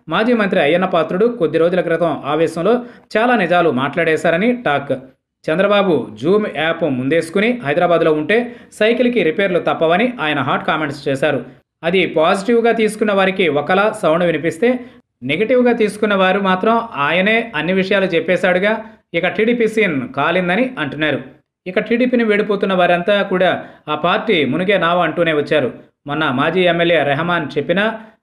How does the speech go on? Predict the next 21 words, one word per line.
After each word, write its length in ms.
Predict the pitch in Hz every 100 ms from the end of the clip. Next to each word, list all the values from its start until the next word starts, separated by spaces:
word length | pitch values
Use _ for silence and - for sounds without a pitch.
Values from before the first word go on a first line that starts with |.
| _
నిన్న 440 | 165 180 196 156 120
పంచకర్ల 400 | 185 208 233 226
రమేష్ 300 | 202 196 190
బాబు 200 | 185 180
అన్నా, 340 | 151 175 220 220 - _
ఇప్పుడు 180 | 160 190
వాసుపల్లి 440 | 165 208 214 240
గణేష్ 300 | 180 180 202
కుమార్ 240 | - 196 175
గట్టిగా 320 | 151 151 180
విమర్శలు 340 | 165 156 156 175
చేస్తున్నా, 540 | 147 143 180 202 247 240 - _ -
ఏపీలో 460 | 127 147 185 233
టీడీపీ 640 | 262 226 214 220 208 143 117
మరి 180 | 143 147
ముందుకు 320 | 147 190 214
సాగదు 540 | - 160 170 175 214 160
అన్నదే 300 | 151 165 226
వారంతా 400 | 170 160 160 185
కలిసి 320 | 165 156 160 -
చూసి 200 | 170